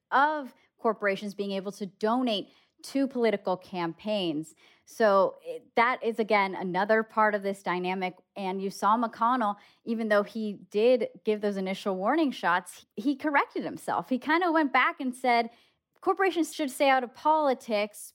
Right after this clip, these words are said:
but, you know, keep contributing." And even he said, "You know what?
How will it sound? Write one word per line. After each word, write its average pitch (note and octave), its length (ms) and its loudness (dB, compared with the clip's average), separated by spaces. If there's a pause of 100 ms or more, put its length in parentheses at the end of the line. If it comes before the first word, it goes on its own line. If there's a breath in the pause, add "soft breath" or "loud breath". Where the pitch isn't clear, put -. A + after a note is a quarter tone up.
but, F#4+ 340 2
you C4+ 140 -2
know, A3 380 2
keep - 300 -4
contributing." G#3+ 920 -4
And G3+ 180 -6
even C4 280 -2
he A3 140 -8
said, A3 300 0 (420 soft breath)
"You A#3 140 -4
know C4 120 2
what? C4 200 2